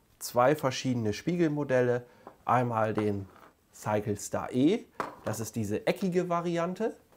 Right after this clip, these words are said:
Na, der gehört auch dazu, der hat aber noch eine andere Befestigung, kommen wir aber gleich zu. Und dann haben wir einmal den Cycle Star achtzig,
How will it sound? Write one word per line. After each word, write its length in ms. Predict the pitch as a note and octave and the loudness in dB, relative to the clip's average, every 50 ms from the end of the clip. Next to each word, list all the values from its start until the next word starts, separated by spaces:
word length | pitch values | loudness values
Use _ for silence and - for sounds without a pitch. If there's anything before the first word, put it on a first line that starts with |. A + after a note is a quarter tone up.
| - | -4
Na, 140 | - A#2+ C#3+ | -2 0 0
der 180 | C#3+ A2+ A#2 B2 | 2 2 2 2
gehört 280 | A#2+ B2 A#2+ B2 - - | 2 2 2 4 4 4
auch 160 | C3+ D3+ - | 4 4 4
dazu, 340 | - F3 F3 - - G#3 G3+ | 2 0 0 -2 -2 0 2
der 140 | D3+ A#2+ A2+ | 2 4 4
hat 80 | A2 | 2
aber 180 | A2+ A2 G#2+ G2+ | 2 0 -2 0
noch 260 | A2 C3 D#3+ - - | 2 2 2 2 0
eine 140 | E3+ E3+ D3+ | -2 -2 -2
andere 300 | D#3 F3 F3 F3+ F3 F3 | -2 -2 -2 -2 -4 -4
Befestigung, 720 | F3 F3 - - F3+ F3 - - F3 E3+ F3+ F#3+ G3+ G#3 - | -4 -4 -4 -4 -4 -4 -4 -6 -6 -6 -6 -6 -6 -8 -4
kommen 200 | - A#2 A2 G#2 | -2 -2 0 0
wir 40 | G2+ | 0
aber 160 | F2+ G#2 G#2+ | -2 -2 0
gleich 320 | G#2+ A2 A#2 D#3+ F3 - | 2 2 2 2 0 -2
zu. 280 | - - - A#3+ D4+ D#4 - - - _ _ - - - - - - - | -6 -4 -2 0 0 -2 -4 -8 -20 _ _ -14 -12 -12 -12 -12 -2 2
Und 240 | - D3+ F3+ F3 F3 | 4 4 4 4 4
dann 200 | E3 D#3 D3+ D3 | 2 2 2 2
haben 160 | D3+ D#3 D3+ | 0 0 2
wir 120 | D3 B2 | 2 2
einmal 340 | G2+ B2+ C3+ C#3+ D3 C#3 C#3 | 4 4 4 2 2 0 0
den 220 | B2+ B2+ B2+ B2 B2 A#2+ - _ _ | 0 -2 -2 -2 -6 -10 -14 _ _
Cycle 440 | - - - A#2+ A#2 A#2 - A#2+ A2 | -14 -4 0 0 0 0 0 -2 -4
Star 340 | - - - A2 G#2 - - | -4 -4 -4 -2 -2 0 2
achtzig, 640 | - F3 - - - - - - F3 F3 E3+ - - | 0 0 0 -4 -12 -12 -8 -6 -6 -6 -6 -8 -12